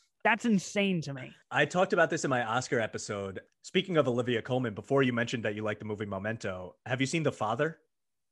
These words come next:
Speaker 1: I have not. That is one
Speaker 2: You
Speaker 1: of
Speaker 2: sh-, you
Speaker 1: two
Speaker 2: should.
Speaker 1: Best Picture nominations I haven't seen.
Speaker 2: You mentioned that you like this time warpy kind of stuff. Watch that movie. You'll really
Speaker 1: I
Speaker 2: like it. But I
Speaker 1: Yeah.
Speaker 2: mentioned it because Olivia Colman was in that.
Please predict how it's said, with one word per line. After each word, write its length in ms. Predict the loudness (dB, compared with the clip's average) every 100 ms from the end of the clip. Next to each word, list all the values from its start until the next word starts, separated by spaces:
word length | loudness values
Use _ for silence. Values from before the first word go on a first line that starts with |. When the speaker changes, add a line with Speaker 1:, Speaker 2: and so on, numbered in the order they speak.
| _
Speaker 1:
I 120 | 0 0
have 220 | 2 4
not. 380 | 6 6 4 4
That 120 | 4
is 120 | 4
one 200 | 4 4
Speaker 2:
You 40 | 2
Speaker 1:
of 60 | -2
Speaker 2:
sh-, 80 | -6
you 60 | 0
Speaker 1:
two 80 | 2 4 2 0
Speaker 2:
should. 80 |
Speaker 1:
Best 280 | 2 2 0
Picture 280 | -4 -4 -2
nominations 520 | 0 0 0 -2 -6
I 80 | -8 -2
haven't 300 | -2 -2 -8
seen. 280 | -14 -14 -14
Speaker 2:
You 140 | -2 2
mentioned 380 | 4 2 2 2
that 120 | 2
you 80 | 0
like 240 | 0 0
this 220 | -6 -6
time 340 | -8 -4 -2 0
warpy 340 | 0 0 -4
kind 180 | -2 -4
of 80 | -2
stuff. 340 | 0 0 -2 -16
Watch 340 | -2 -2 0
that 120 | -4 -4
movie. 220 | -6 -10
You'll 120 | -8
really 220 | -6 -6 -2
Speaker 1:
I 20 |
Speaker 2:
like 200 | -2 -2
it. 80 | -8
But 240 | -4 -4 _ _ _
I 60 | 2
Speaker 1:
Yeah. 40 |
Speaker 2:
mentioned 320 | 2 2 0
it 60 | 0
because 280 | 0 0 0
Olivia 320 | -2 0 -2
Colman 460 | 0 -2 -2 -8 -12 _ _ -20 -20 _ -6
was 160 | 2
in 100 | 4 4
that. 320 | 4 2